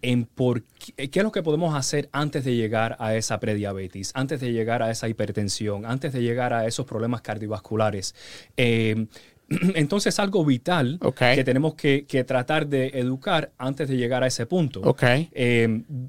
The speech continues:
Speaker 1: en la parte de, de la, del nutriólogo,
Speaker 2: Ujú.
Speaker 1: pues, lo primero que yo hago es siempre me gusta empezar dónde está ese paciente.
Speaker 2: Correcto.
Speaker 1: No es yo entrar y decir, "Mira, tienes que hacer esto, esto, esto y lo otro", porque sabemos que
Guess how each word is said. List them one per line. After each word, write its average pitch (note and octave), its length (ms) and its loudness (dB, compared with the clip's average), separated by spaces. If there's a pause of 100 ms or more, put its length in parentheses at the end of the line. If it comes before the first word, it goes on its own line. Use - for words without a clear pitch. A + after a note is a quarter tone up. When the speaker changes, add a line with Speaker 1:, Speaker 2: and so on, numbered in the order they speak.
(120)
Speaker 1:
en B2 120 0
la A#2 120 2
parte D3+ 460 2
de, D#3 200 2
de C3 180 0
la, C3 180 2
del B2 200 -2
nutriólogo, C#3 640 0
Speaker 2:
Ujú. D3+ 240 2
Speaker 1:
pues, A#2 400 2
lo B2 160 -2
primero B2 320 -4
que D3+ 80 -4
yo D3 120 -2
hago C3+ 280 -2
es C3 240 -2 (300)
siempre D#3 360 -2
me C#3 100 0
gusta C#3 240 -2
empezar B2+ 560 -2
dónde A#2+ 480 -4
está A#2+ 220 -6
ese A#2 180 -4
paciente. G2+ 560 -6 (300)
Speaker 2:
Correcto. A#2 200 0
Speaker 1:
No B2+ 160 6
es C#3 200 0
yo C#3 220 2
entrar C#3 420 -4
y B2+ 80 0
decir, A#2+ 200 -2
"Mira, C#3+ 200 0
tienes C3+ 180 0
que - 80 -2
hacer B2 220 -2
esto, E3 440 -4
esto, D3+ 260 -4
esto D#3 180 -6
y - 20 -2
lo C3+ 100 0
otro", A#2+ 300 -6
porque A2+ 300 -4
sabemos C3 420 -4
que G#2+ 260 -2